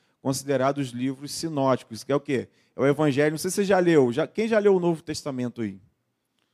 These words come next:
E aí você lê a história de Jesus em Mateus, você lê a história de Jesus em Marcos, você lê a história de Jesus em Lucas,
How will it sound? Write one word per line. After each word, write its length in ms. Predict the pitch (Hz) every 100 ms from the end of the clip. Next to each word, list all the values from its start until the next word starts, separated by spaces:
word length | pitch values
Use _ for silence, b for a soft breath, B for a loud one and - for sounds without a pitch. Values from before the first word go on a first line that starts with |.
| _ _ _ _ -
E 80 | 139
aí 80 | 170
você 260 | 180 180
lê 120 | 165
a 40 | 175
história 440 | 165 - 160 151
de 80 | 147
Jesus 400 | 139 139 127 135
em 40 |
Mateus, 480 | 139 127 - 160 190
você 280 | 175 160 156
lê 100 | 147
a 40 |
história 360 | 143 - 135 135
de 60 | 123
Jesus 320 | 123 127 117
em 40 |
Marcos, 720 | 117 120 139 165 - 170 - _ _ _ -
você 200 | - 131
lê 100 | 123
a 60 |
história 320 | 127 - 123
de 80 | 123
Jesus 400 | 117 110 117 120
em 100 | 117
Lucas, 600 | 107 113 123 135 131 -